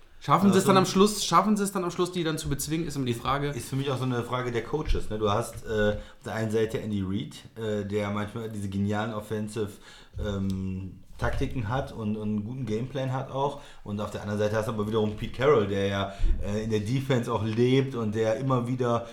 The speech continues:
Speaker 2: frische Spieler in der, in der Secondary findet, die tolle Leistung bringen. Und da,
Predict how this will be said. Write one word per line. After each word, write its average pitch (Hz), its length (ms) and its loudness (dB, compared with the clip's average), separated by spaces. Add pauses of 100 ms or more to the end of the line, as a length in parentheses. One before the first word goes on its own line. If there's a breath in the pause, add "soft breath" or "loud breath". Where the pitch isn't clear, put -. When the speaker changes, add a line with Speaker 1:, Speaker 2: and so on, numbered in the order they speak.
(160 loud breath)
Speaker 2:
frische 131 320 -4
Spieler 139 640 0
in 123 120 -2
der, 113 160 0
in 110 40 -4
der 107 100 -2
Secondary 127 500 -2
findet, 165 680 0
die 131 280 0
tolle 139 200 0
Leistung 139 440 2
bringen. 98 300 2
Und 101 280 -2 (320 loud breath)
da, 110 480 0